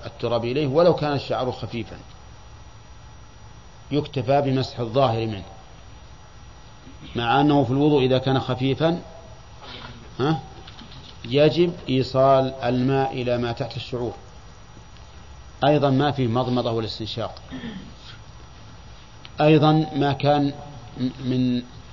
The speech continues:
مصافط الجبهة، <clears throat> بعض الناس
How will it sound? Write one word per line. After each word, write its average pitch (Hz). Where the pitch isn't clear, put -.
مصافط 131
الجبهة، 120
<clears throat> -
بعض 120
الناس 147